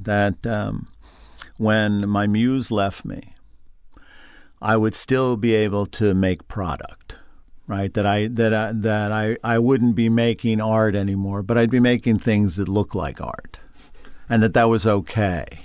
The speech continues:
right? And so there were times in my process where I got stuck. I, I, I, the inspiration was gone, and I was sure that it now,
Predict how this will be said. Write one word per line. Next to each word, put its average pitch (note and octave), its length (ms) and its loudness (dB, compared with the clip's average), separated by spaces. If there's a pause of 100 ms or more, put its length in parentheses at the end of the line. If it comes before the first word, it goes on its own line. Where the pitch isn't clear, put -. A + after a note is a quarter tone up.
(140)
right? G2 400 -2 (880)
And A2 400 2
so A2 580 2 (420)
there A#2+ 160 4
were B2+ 280 2
times A2+ 640 0
in G2 80 0
my F#2+ 160 0
process G#2+ 800 -2
where G#2+ 720 2 (1200)
I G#2 140 2
got G2 340 0
stuck. - 540 -4
I, G#2 220 -4
I, G2+ 520 -4
I, G#2 40 -4
the A2 240 0
inspiration G#2 600 0
was G2+ 180 -4
gone, G#2 360 0
and G2+ 120 0
I G2+ 120 0
was G2 100 -4
sure A2 420 2
that F#2+ 200 -4 (640)
it A#2 160 -2 (280)
now, G2+ 460 0